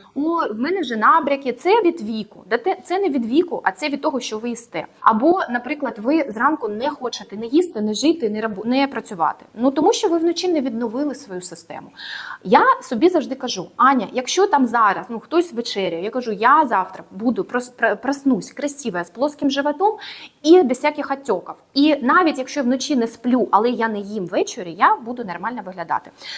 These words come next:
Тому я вам те-, теж раджу зробити собі таке правило. Ідемо далі. Інтервал між сніданком і обідом, між обідом та вечерею. Це теж дуже важливо. Тому що якщо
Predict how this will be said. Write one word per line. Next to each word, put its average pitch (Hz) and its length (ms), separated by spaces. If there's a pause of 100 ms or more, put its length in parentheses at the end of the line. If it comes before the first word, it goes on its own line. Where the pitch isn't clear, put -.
(120)
Тому 262 200
я 269 100
вам 220 180
те-, 262 160
теж 277 280
раджу 269 360
зробити 214 400
собі 196 240
таке 214 280
правило. 160 460
Ідемо 277 300
далі. 240 260 (360)
Інтервал 254 640
між 339 300
сніданком 277 1080
і 240 100
обідом, 214 360 (100)
між 214 180
обідом 294 500
та 208 80
вечерею. 202 480
Це 226 80
теж 269 220
дуже 220 220
важливо. 175 440 (380)
Тому 466 180
що 311 120
якщо 254 360